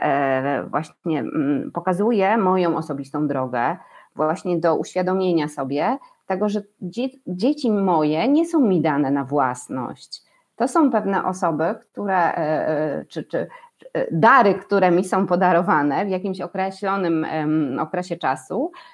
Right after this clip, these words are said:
e, i ja mogę dobrze s-, ten czas, e, z nimi wypełnić, a mogę właśnie go stracić. E,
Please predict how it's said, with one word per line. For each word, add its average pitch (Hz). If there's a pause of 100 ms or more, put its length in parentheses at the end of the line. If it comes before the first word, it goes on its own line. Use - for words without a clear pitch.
e, 170
i 202
ja 226
mogę 233
dobrze 202
s-, 185 (240)
ten 170
czas, 180
e, 143
z 151
nimi 185
wypełnić, 170 (260)
a 190
mogę 208
właśnie 226
go 226
stracić. - (100)
E, 151